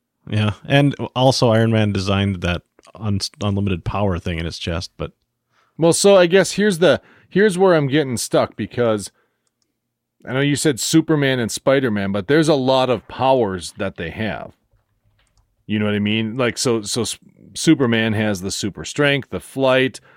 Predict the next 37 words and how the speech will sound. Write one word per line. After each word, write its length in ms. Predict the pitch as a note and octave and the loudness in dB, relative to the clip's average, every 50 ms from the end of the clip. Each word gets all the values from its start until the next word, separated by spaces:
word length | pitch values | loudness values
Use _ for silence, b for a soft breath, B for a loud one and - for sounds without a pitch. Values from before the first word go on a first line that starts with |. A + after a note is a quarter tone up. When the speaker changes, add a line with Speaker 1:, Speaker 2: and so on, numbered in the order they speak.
| b b b b | b b b b
Speaker 2:
you 140 | - G#2 F2+ | -6 -6 -6
know, 140 | E2+ E2 D#2+ | -6 -6 -8
the 120 | D#2 D#2+ | -10 -12
freeze 480 | - - - C#3+ C#3+ C#3 C3+ C3+ A#2 A2 | -12 -10 -4 -2 0 2 2 0 -2 -2
breath, 540 | A2+ A#2+ B2 B2 B2 B2 B2 A#2+ A#2 - _ - | -4 -2 0 0 0 0 0 -2 -4 -6 _ -12
the 340 | F#2 F2 E2 D#2+ D#2+ D#2 D#2 - - - | -12 -10 -10 -10 -12 -14 -16 -18 -20 -20
heat 360 | - - - D3 D3+ C#3+ G#2 G#2+ | -12 -6 -4 -2 -2 -2 -4 -4
vision, 600 | A#2+ C3+ C3 C3 B2+ G#2+ A#2 C3 B2+ B2 B2 A2+ | 0 2 2 2 2 0 -2 -2 -2 -2 -4 -4
the 100 | G#2 F2 | -6 -8
bulletproof, 760 | F2 F2 - C#3+ D3+ D3+ C#3+ C3+ - - - C3 C3 B2+ A2 | -10 -6 -2 0 2 2 2 0 -2 -4 -4 -2 -2 -2 -2
you 100 | A#2 A2+ | -4 -4
know, 80 | A2 G#2 | -4 -2
he's 220 | G#2 C#3 C#3 B2 | -2 -2 -2 0
got 200 | B2 D3 C#3 B2 A#2 | 0 2 2 2 2
all 280 | A#2 A#2 A#2+ A#2+ A2+ | 2 2 2 2 0
of 100 | G#2 F#2 | -2 -4
these 240 | F#2 F#2+ F2 - - | -6 -8 -8 -10 -8
things. 540 | - B2 B2 A2+ G2 D#2+ C#2+ C#2+ - - - _ _ _ _ _ - - | -6 -6 -4 -4 -6 -6 -10 -14 -18 -20 -20 _ _ _ _ _ -6 -6
Speaker 1:
Mm-hmm. 220 | F#2 E2+ F2+ F#2 | -4 -2 -2 -2
Speaker 2:
So 200 | F#2 G2 C#3 C3 | -2 0 0 -2
do 140 | A#2 G2+ A#2 | -2 -2 -2
you 120 | B2 A#2+ | -2 -2
take 320 | - - B2+ C#3+ C3+ A2+ - - | -2 0 0 0 0 -2 -4 -8
all 380 | - G2+ A2 A#2 C3 C#3+ D3+ | -4 -2 0 0 2 2 2
of 120 | D#3 C3+ C3 | 2 2 2
those? 680 | D3 D3 D3 D3+ D#3+ E3+ F3 F3+ - - - - - _ _ _ _ _ _ _ _ - | 2 2 4 4 4 4 2 0 -2 -8 -10 -12 -14 _ _ _ _ _ _ _ _ -10
Is 180 | - G#2 F#2+ G#2 | -8 -6 -6 -8
it, 120 | - - _ | -10 -12 _
you 180 | - A#2+ A#2+ A2+ | -10 -6 -6 -4
know, 100 | G#2 G#2 | -4 -2
and 100 | G2+ G#2+ | -2 0
that, 140 | A#2+ B2+ B2+ | 0 0 0
that's 240 | B2+ C3 B2 - - | 0 -2 -2 -2 -4
where 80 | B2+ A2+ | -4 -4
I'm 80 | G#2 | -4
stuck, 260 | - - C#3+ A#2+ G2+ | -4 -2 -2 -2 -2
because 400 | G2+ A#2 G#2 - A#2+ A2 G2+ - | -4 -6 -4 -2 -2 -2 -2 -4